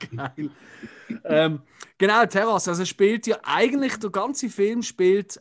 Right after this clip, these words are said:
entweder in, äh, im Wohnzimmer, Eingangsbereich von seiner Wohnung, wo er zusammen mit Lisa hat. Im Schlafzimmer,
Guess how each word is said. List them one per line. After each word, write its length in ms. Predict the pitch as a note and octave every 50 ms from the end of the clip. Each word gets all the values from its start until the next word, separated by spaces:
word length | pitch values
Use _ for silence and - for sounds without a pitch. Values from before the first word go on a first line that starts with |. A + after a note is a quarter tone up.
| - -
entweder 640 | D#3 F3 F3+ E3 D3+ C3+ A#2+ G#2+ - A#2+ G#2+ G2 - _ _ _ -
in, 360 | C#3+ C#3 C#3 C#3 C#3 C3+ C3+
äh, 320 | A#2 B2 A#2+ A#2+ A#2 A#2+
im 340 | - - A#2+ A#2+ A#2+ A#2 A2+
Wohnzimmer, 520 | B2+ C#3+ E3 G3 F#3+ - - F3+ F3 D#3+
Eingangsbereich 720 | C#3+ E3+ G3 G3+ A3+ A3+ A3 - - - G#3 A3 B3 C#4+ C#4
von 180 | - - - D#3+
seiner 340 | - D#3+ D3 C3+ B2 A#2+ A#2
Wohnung, 340 | A#2 A#2+ C3 F3 A#3+ D#4 - - - -
wo 80 | - C3+
er 140 | C3+ C3
zusammen 380 | B2+ - B2+ B2 C3 C3+ C#3 C3+
mit 80 | C3 - - _ _ -
Lisa 320 | E3 D#3+ - - F3 E3
hat. 260 | F#3 A3 A3+ - - _ _ _ _ _ - - - - _ _ -
Im 120 | - E3 D#3
Schlafzimmer, 920 | - D#3+ E3 E3+ G3+ G#3+ - - - A3+ A3+ A#3 B3 C4 C4+ D4+ D4+ A3+